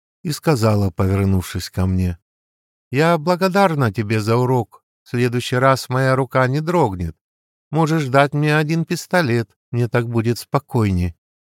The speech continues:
Я совсем стала беспечна и последние дни хожу без оружия, и, как это оказалось, напрасно». Я спокойно достал из кобуры пистолет,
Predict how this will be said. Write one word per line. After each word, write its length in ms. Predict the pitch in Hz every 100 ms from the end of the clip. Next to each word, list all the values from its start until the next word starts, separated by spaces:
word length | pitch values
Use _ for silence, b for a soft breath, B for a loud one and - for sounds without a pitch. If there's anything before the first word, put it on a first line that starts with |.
| b b
Я 100 | 127
совсем 420 | 123 147 - 151 127
стала 340 | - 127 120
беспечна 760 | 113 113 - 190 - 170 165 B B B
и 80 | 180
последние 680 | - 160 170 170 147 156
дни 220 | 147 147 151
хожу 340 | 156 147 147
без 200 | 139 156
оружия, 600 | 185 175 123 95 92 87 b _ _ _ -
и, 140 | 120
как 260 | - 127 147
это 240 | 135 135
оказалось, 840 | 131 139 123 143 139 139 - - -
напрасно». 840 | 135 143 - 113 113 - - 107 - _ _ _ _ _ _ _ -
Я 240 | 117 123
спокойно 640 | - 123 123 123 113 104
достал 460 | 98 101 - 113 110
из 100 | 98
кобуры 420 | - 92 98 101
пистолет, 760 | 87 92 - 98 110 127 127